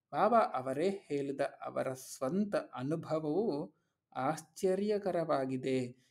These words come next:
ಇದನ್ನು ಭಕ್ತಿ ಶ್ರದ್ಧೆಗಳಿಂದ ಕೇಳುವವರಿಗೆ ಮುಕ್ತಿ ಮಾರ್ಗ ದೊರೆಯುತ್ತದೆ. ಗುರು ಮತ್ತ ದೇವರ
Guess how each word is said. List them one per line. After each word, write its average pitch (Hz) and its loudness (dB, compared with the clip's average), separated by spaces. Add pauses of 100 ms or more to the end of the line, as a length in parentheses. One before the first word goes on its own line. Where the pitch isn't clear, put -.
(140)
ಇದನ್ನು 147 0
ಭಕ್ತಿ 151 0
ಶ್ರದ್ಧೆಗಳಿಂದ 143 -2 (460)
ಕೇಳುವವರಿಗೆ 143 0
ಮುಕ್ತಿ 151 -2
ಮಾರ್ಗ 135 2 (200)
ದೊರೆಯುತ್ತದೆ. 135 0 (340)
ಗುರು 196 2
ಮತ್ತ 143 -2 (440)
ದೇವರ 135 0